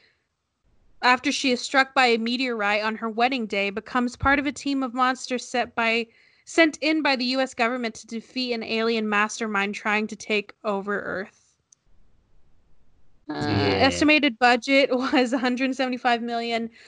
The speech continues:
Speaker 1: Opening weekend, it ma-, it made about fifty-nine million. In the U S, it grossed about a hundred and ninety-eight million, but worldwide, it grossed about three hundred and eighty-one million.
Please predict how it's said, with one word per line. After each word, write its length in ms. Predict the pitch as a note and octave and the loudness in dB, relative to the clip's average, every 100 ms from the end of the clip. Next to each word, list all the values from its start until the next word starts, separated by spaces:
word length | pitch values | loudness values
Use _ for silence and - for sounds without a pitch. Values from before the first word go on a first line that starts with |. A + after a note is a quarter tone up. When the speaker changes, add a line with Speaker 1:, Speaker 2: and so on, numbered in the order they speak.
| - - | -20 0
Speaker 1:
Opening 340 | C4 C4+ C4+ | 2 2 0
weekend, 340 | C4 C#4+ D4+ C#4+ | 2 2 4 2
it 40 | |
ma-, 240 | C4+ B3+ - F3+ | 4 4 2 -2
it 100 | A#3 | 0
made 220 | B3 C#4+ | 4 4
about 340 | C4 B3+ A#3 - | 6 4 2 0
fifty-nine 680 | C4 - A#3+ A3+ A3 C4 C#4 | -6 -4 -4 -2 0 0 -2
million. 480 | C#4+ D4 D4 C#4+ C#4 | -4 -2 -2 -2 -4
In 320 | A#3 A3+ A#3 | -8 -6 -2
the 80 | A#3 | -2
U 240 | B3 B3+ | 0 4
S, 200 | B3 B3 | 4 2
it 100 | A#3+ | -4
grossed 280 | A#3 A3+ - | -2 -4 -2
about 240 | A3 G#3 | -2 0
a 40 | G#3 | -2
hundred 340 | A3 A3 A3 | -4 -2 -4
and 100 | G#3 | -2
ninety-eight 440 | G#3+ G#3+ A3+ D4+ | -2 0 2 0
million, 400 | C4+ D4 D4 D4 | 0 0 0 -2
but 260 | B3 A#3+ A3+ | 2 2 4
worldwide, 640 | A3 A#3+ A#3+ G#3+ A3 A3 A3 | 4 4 4 2 2 2 0
it 80 | |
grossed 320 | A3 G#3+ G#3+ - | -2 -4 -4 -8
about 460 | G#3 G#3 G3 F#3 | -2 0 0 -2
three 160 | A3+ A3 | -4 -2
hundred 280 | G#3+ G#3 G3 | -2 -2 -4
and 100 | F#3+ | -4
eighty-one 480 | F#3+ F#3+ F3+ F3+ | -4 -4 -4 -4
million. 440 | - - - - | -6 -8 -8 -8